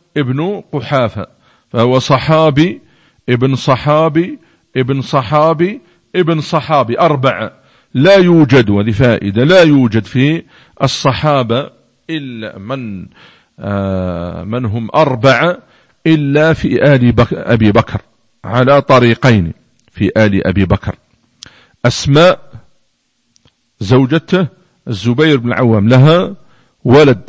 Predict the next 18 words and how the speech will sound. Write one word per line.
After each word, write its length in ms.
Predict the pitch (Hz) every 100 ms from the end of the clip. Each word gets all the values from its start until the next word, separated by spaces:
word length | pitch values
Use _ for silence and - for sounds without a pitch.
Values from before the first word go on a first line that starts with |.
| -
اسمه 400 | - 127 123 120
عبد 200 | 123 127
الله، 340 | 143 131 - - _ _ _ _ _ _ _ _ _ -
عبد 260 | 92 104 110
الله 340 | 110 113 135
بن 120 | 113 117
الزبير 560 | 95 117 110 101 - _ _ _
هو 180 | 104 113
ابن 500 | 143 147 135 170 233 - - _ -
أسماء، 440 | 165 - 190 - _ _ _ _ _ _ _
عبد 360 | - 113 104 117
الله 520 | 135 139 156 120 - - _ _ _ _ _ _ _
ابن 300 | 107 101 117 117
أسماء 680 | 120 - 135 143 - _ _
بنت 300 | 104 123 123 143 160 180 - _ _ _ _ _ _ _ _ _ -
أبي 240 | 110 110 120
بكر 300 | 139 135 113
الصديق 800 | - - 120 113 165 196 -